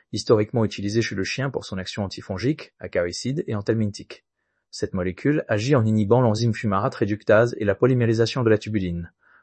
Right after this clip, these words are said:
bloquant ainsi le métabolisme énergétique et cellulaire des agents pathogènes.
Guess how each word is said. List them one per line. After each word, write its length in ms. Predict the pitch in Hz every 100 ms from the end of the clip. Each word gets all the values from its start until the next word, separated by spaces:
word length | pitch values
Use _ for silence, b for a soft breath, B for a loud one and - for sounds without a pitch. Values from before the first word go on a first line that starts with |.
| -
bloquant 300 | 101 135 127
ainsi 240 | 113 -
le 60 | 123
métabolisme 520 | 98 98 98 110 110
énergétique 600 | 104 101 98 92 120 123
et 60 | -
cellulaire 420 | - 98 98 120
des 140 | 113 98
agents 200 | 107 107
pathogènes. 540 | 104 101 95 82 85